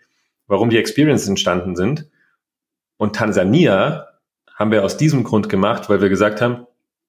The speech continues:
ey, was, was zeichnet Afrika aus? Was zeichnet Tansania aus? Ja, pure Lebensfreude. Kinder stehen lachend an, am Seitenrand der Straße, winken dir zu. Ähm,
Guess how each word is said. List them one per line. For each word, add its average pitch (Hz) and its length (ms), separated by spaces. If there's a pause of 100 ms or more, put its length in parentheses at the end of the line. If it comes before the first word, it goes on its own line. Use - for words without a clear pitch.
(840)
ey, - 340 (500)
was, 107 320
was 113 240
zeichnet 113 340
Afrika - 380
aus? 85 200
Was 104 160
zeichnet 104 340
Tansania 101 480
aus? - 320
Ja, 87 140
pure 117 360
Lebensfreude. 101 580
Kinder 113 360
stehen 104 400 (500)
lachend 123 880 (420)
an, 107 220
am 107 180
Seitenrand 110 540
der 110 60
Straße, 110 500
winken 117 260
dir 110 160
zu. 110 600
Ähm, 101 580